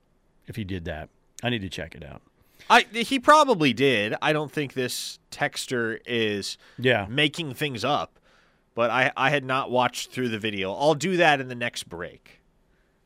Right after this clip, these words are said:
Speaker 2: But we can have another reason to laugh and poke fun at Muleshoe if this is the case.
Speaker 1: Five o'clock, they have Rice at the Coliseum coming up this weekend. All right, on the Air Comfort Solutions text line, we always want to hear from you. Four oh five, six five one, thirty-four thirty-nine.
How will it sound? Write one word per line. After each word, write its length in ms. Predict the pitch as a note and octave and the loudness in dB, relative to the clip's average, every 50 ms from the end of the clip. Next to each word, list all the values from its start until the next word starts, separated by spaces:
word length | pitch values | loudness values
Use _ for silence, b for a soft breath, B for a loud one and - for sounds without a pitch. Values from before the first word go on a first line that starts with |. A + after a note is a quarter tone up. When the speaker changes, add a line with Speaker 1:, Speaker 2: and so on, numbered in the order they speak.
| _ _ | _ _
Speaker 2:
But 280 | - D3 C3+ B2+ B2 G#2+ | 4 4 6 4 4 2
we 120 | C3 C#3 | -2 -4
can 140 | C3+ - C#3 | -2 -2 0
have 160 | C3 C#3+ C#3 | 2 2 2
another 340 | C#3 C3+ C3+ C#3 C3+ C#3 C3 | 2 2 2 2 2 2 2
reason 420 | B2 B2+ B2+ B2+ A#2+ - B2+ A#2+ | 2 2 2 2 0 0 -2 -2
to 100 | A#2 B2 | -2 0
laugh 280 | A#2+ A#2+ A#2 A2+ A2 - | 2 4 4 4 2 0
and 120 | A#2+ A2 | -4 -10
poke 220 | - A2 A2 G#2 - | -6 -6 -6 -6 -6
fun 200 | - A#2+ A2+ G2+ | -4 -4 -4 -4
at 100 | G2+ - G2 | -6 -10 -10
Muleshoe 480 | F#2+ F#2+ F2 D#2+ - - - D#2+ D#2 | -10 -10 -10 -10 -12 -14 -14 -12 -14
if 80 | D#2+ - | -14 -12
this 180 | - F2 - | -12 -12 -12
is 120 | - E2+ - | -12 -14 -16
the 80 | - | -16
case. 360 | D#2 - D#2 C2 - - - - _ b b b b b b b b b b b b b b b b b b b b b b b | -14 -14 -14 -14 -14 -18 -20 -20 _ b b b b b b b b b b b b b b b b b b b b b b b
Speaker 1:
Five 260 | - D#3 D#3 F3+ E3+ | 2 6 6 6 6
o'clock, 360 | C#3+ - E3 F#3 F3 E3 D#3 | 6 4 6 8 8 8 8
they 160 | - D3+ C#3+ B2+ | 8 6 6 6
have 160 | C3 C3 A2 | 6 4 4
Rice 540 | A#2 B2 C#3+ D#3 D#3+ D3+ C#3+ C3 - - C3 | 6 8 10 10 10 10 8 6 2 0 -2
at 80 | A2 | -2
the 80 | B2 A#2+ | -2 0
Coliseum 640 | - B2 B2 B2 A#2+ A2 - - C3+ B2+ B2 G#2+ - | 4 4 4 4 4 2 0 0 0 0 0 -2 -4
coming 180 | B2 A2 A2 | -6 -4 -4
up 140 | G#2+ G#2 - | -4 -6 -6
this 200 | - A2 G2+ - | -6 -8 -6 -4
weekend. 380 | A#2 G#2+ G#2 F#2+ - F#2+ F#2 F2 | -4 -6 -6 -4 -4 -6 -6 -4
All 120 | E2 - | 0 2
right, 300 | D#3 D#3 D3+ C#3 A#2+ A#2+ - | 4 4 6 4 4 2 0
on 220 | - D3+ D#3+ E3+ E3 | 0 2 2 2 2
the 100 | D#3+ D#3 | 0 0
Air 100 | D#3 D3+ | 0 0
Comfort 220 | - C#3+ B2+ - | -2 -4 -4 -4
Solutions 420 | - C3 B2+ C3+ A2+ - A2 - | -4 -2 -2 -2 -2 -4 -8 -6
text 300 | - - C3+ C3 - - | -2 0 0 0 0 -2
line, 240 | C3 B2 B2+ B2+ A#2+ | -2 0 0 0 0
we 80 | A#2 A2+ | 2 2
always 260 | A2 A#2+ B2 A2+ - | 2 2 0 0 -2
want 120 | B2 B2 | -4 -4
to 40 | A#2 | -4
hear 120 | G2+ A2+ G#2+ | -4 -6 -6
from 140 | A2+ A2 | -6 -4
you. 100 | A2+ A2+ | -4 -4
Four 280 | G#2 - D#3 E3 F#3 F3+ | -4 -2 0 2 2 4
oh 100 | F3+ D#3+ | 2 0
five, 520 | - - C#3+ A#2+ A2 G#2 G2+ G2+ G#2 G#2 - B B B B B | 2 4 4 6 6 6 4 2 0 -2 -6 B B B B B
six 220 | B - E3 D3+ - | B -4 -4 -2 2
five 200 | D3 C3 C3 A#2+ | 2 2 4 4
one, 200 | B2 B2 A#2+ G#2 | 2 0 0 -2
thirty-four 420 | - C3+ A2+ A2 - - A2+ G#2+ | -2 -2 -2 -2 -2 -4 -4 -4
thirty-nine. 520 | G2 - A2 G2 G2 F#2 F2+ E2+ E2 D2+ | -4 -4 -4 -4 -4 -4 -4 -6 -6 -6